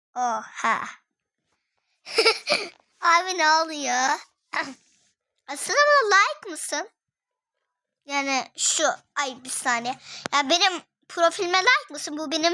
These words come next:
değil de. Benim böyle profilime like mısın?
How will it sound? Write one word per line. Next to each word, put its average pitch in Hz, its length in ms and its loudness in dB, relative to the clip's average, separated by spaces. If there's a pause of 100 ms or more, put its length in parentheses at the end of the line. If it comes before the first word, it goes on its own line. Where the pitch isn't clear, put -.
değil 539 320 2
de. 226 180 -4
Benim 262 280 -2
böyle 262 260 4
profilime 269 560 -8
like 403 300 0 (100)
mısın? 349 380 -6